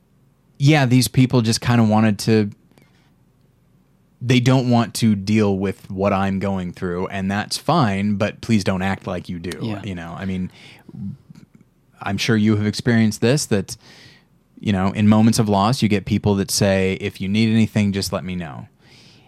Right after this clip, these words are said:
Speaker 1: And then you actually do reach out to some, you reach out to people, and some people bend over backwards to help. Other people don't really do much.
Speaker 2: Hmm.
Speaker 1: And that is ha-, that happened to us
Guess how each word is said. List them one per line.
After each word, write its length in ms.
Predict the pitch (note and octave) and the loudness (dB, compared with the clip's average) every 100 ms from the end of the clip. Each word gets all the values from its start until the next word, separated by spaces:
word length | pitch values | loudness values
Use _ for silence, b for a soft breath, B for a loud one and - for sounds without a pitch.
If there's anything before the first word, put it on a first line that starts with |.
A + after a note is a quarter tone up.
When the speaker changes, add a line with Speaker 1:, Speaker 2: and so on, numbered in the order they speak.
| b b b | b b b
Speaker 1:
And 160 | B2 B2+ | 2 4
then 140 | F3+ | 6
you 100 | D3 | 4
actually 300 | C3+ C#3 B2 | 2 2 0
do 200 | G#2+ F3 | 2 4
reach 240 | D#3+ G#2+ A2 | 4 2 2
out 180 | G2 - | 0 -2
to 80 | |
some, 380 | G2+ C#3 E3 B2+ D2 | 0 2 2 -2 -4
you 220 | A2 A#2 | 2 4
reach 180 | A#2 B2 | 4 2
out 140 | A2 | -2
to 60 | - | -4
people, 280 | G#2 C3+ | -4 0
and 100 | C3 | 0
some 160 | G#2+ A#2+ | 2 0
people 420 | A2 G2 G2 F#2 - | 0 0 -2 -2 -10
bend 240 | G#2 A2 G#2+ | -2 0 0
over 140 | G2 | 0
backwards 420 | G2 A2 G2+ F2+ | -2 -2 -2 -4
to 100 | - | -8
help. 260 | F2+ G2 - B B B B - | -4 -4 -4 B B B B -2
Other 180 | E3 | -2
people 440 | F#3 F#3+ F#3 G3 F#3 | 2 0 2 0 0
don't 320 | F3 G#3+ - | 0 -2 -2
really 300 | D#3+ G3 G3+ | 0 2 2
do 200 | F#3 F#3 F3+ | 2 2 4
much. 440 | G#2 - - - _ _ B B B | 2 -2 -8 -8 _ _ B B B
Speaker 2:
Hmm. 120 | A#2 - | -10 -2
Speaker 1:
And 140 | A2+ | 2
that 120 | C3+ D3+ | 4 4
is 120 | C#3+ | 4
ha-, 180 | D3 A#2+ | 2 2
that 160 | B2+ | 4
happened 340 | C3+ C3+ C3 A#2+ | 4 4 2 2
to 120 | F#2+ | 2
us 460 | A#2 - - - | 0 -2 -8 -10